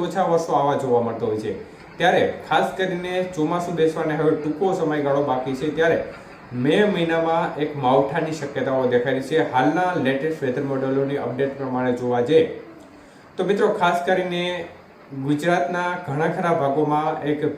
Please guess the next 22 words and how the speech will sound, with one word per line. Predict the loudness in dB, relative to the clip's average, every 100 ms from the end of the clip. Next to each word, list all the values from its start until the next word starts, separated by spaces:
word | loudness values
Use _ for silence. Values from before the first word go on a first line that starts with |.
| -4
ભારે | 0 2 4
માવઠું | 2 0 -2
જોવા | -2 0 2
મળે | 2 2 2 0 -10 -18 0
તે | 0 2
પ્રકારની | -2 0 0 0
શક્યતાઓ | -2 -6 -2 0 2 0 -2 -6 0
મે | 2 2
મહિનાના | 0 -2 0 2 2 2 0
જે | -2 -2
પ્રથમ | -2 -4 -2 -2
સપ્તાહ | -2 -4 -2 -2
છે | 0 0 -2 -10 -12 -2
તેમાં | 2 2 2
દેખાઈ | 0 0
રહી | 0 0
છે. | -2 -2 -8 -16 0
ખાસ | 2 2 2
કરીને | 0 0 -2 -4 -6 -2
ચાર | 4 6 4 2
મેથી | 0 -2 -2 0
લઈને | 2 2